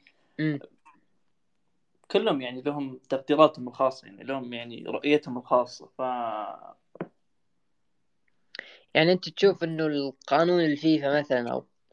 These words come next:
Speaker 1: جهة أو خلينا نقول مستند معين يتجه له الحكام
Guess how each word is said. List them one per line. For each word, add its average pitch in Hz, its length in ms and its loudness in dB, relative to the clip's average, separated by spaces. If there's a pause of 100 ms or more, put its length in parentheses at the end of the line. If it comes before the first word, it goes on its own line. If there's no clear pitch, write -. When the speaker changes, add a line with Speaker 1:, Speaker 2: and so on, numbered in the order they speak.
Speaker 1:
جهة 143 600 4
أو 131 520 2 (500)
خلينا 151 260 -4
نقول 151 220 0
مستند 160 540 2 (340)
معين 151 320 8
يتجه 151 380 2
له 156 120 8
الحكام 143 560 0